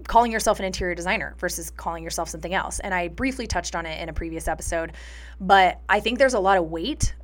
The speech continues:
behind a lot of these titles that are thrown around a lot on social media, because anyone can be,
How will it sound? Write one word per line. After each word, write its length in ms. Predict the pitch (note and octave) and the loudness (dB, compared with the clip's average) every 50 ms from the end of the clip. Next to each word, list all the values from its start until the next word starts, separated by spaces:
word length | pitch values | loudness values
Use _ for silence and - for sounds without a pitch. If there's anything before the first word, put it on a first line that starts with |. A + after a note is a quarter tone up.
| - | -2
behind 480 | G3+ F#3+ F3+ - G3 F3+ F3+ F3+ F3 F3 | 0 0 0 0 0 0 0 -2 -4 -6
a 80 | - | -6
lot 200 | F#3+ F3 E3 D#3+ | -4 -2 -2 -2
of 100 | E3+ E3 | -2 -4
these 180 | - G3+ G3+ - | -6 -6 -4 0
titles 440 | - - D#4+ D#4 - - - - - | 4 4 4 4 2 -2 -4 -8 -6
that 200 | - F#3+ F#3 F3+ | -2 0 2 2
are 100 | F3 F3 | 2 0
thrown 420 | - - - F#3 G3 G#3+ G#3+ G#3 | -2 -6 -8 -4 -4 -2 -2 0
around 280 | G#3 F#3+ F#3 F3 F3+ F3 | 0 2 2 2 2 0
a 60 | F3 | -2
lot 200 | E3+ E3+ D#3+ E3+ | 0 0 0 0
on 140 | E3+ F3 E3+ | 0 -2 -4
social 240 | - F3+ E3+ - A3 | -4 -6 -6 -4 -4
media, 300 | C#4 D4+ B3 F#3 F3+ F3+ | -4 -4 -2 0 0 0
because 220 | F#3 - G3 F3+ | 0 -2 -4 -2
anyone 300 | G#3+ B3 A3+ G3 F3+ F3+ | -2 -2 -2 -4 -6 -6
can 240 | E3 - F3 E3+ D#3+ | -8 -10 -10 -10 -10
be, 300 | D#3+ D#3+ D#3+ E3 F3+ | -12 -12 -10 -8 -8